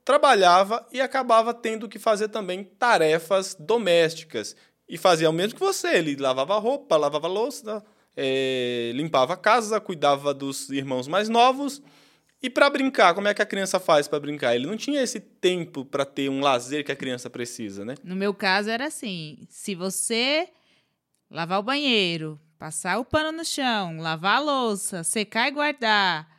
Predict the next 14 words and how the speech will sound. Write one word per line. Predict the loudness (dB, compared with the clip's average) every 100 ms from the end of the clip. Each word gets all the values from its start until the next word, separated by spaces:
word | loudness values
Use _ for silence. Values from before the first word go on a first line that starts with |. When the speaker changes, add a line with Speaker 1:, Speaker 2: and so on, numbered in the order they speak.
| _ _ _
Speaker 2:
arrumar | -6 -4 0 0 0
as | -2
camas, | -4 0 2 0 -2 -6 -8 -10 -16 _ _ _ _
depois | -4 -2 2 2 2
que | -2
você | -2 -2
terminar | 0 0 2 2 2 2 -2 _ _ _
tudo | 0 4 4 2 0 0
isso, | 0 0 -2 -4 -8 -8 -10 _ _ _
aí | -8 -6 -6 -8
sim | -12 -12 -12
você | -12 -12 -12
pode | -10 -10 -10
brincar. | -10 -10 -8 -8 -10